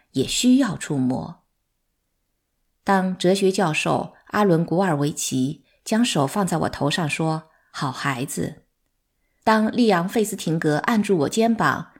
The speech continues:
宣布我的学期论文值得一评时，自己内心深切的感动，一辈子都忘不了。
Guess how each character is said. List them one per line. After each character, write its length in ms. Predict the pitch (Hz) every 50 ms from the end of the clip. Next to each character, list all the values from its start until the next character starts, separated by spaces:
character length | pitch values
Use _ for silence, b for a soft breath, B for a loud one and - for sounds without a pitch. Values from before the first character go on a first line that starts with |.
| _ _
宣 300 | - - 277 277 262 277
布 340 | 277 226 170 - - - -
我 100 | - 151
的 60 | 139 170
学 200 | - - 202 220
期 180 | 220 - 277
论 220 | 254 269 247 185 147
文 320 | 147 147 151 165 202 -
值 160 | - - 185 196
得 100 | 214 -
一 120 | 285 262
评 320 | 247 - - 147 156 208
时， 440 | 247 - - 127 113 82 - - _ _ _ _ _ _ _ _
自 140 | - - 214
己 160 | 196 185 156
内 160 | 160 185 180 175
心 200 | 175 - 202 196
深 240 | - - 254 247
切 200 | 254 247 269 226
的 80 | 170 151
感 260 | - - 131 120 110
动， 320 | - 170 170 147 147 - - _ _
一 180 | - 156 151 165
辈 240 | 175 302 311 277 226
子 160 | - - 147
都 120 | 127 143
忘 220 | 143 156 165 147 131 123
不 80 | 139
了。 320 | 127 120 82 - - -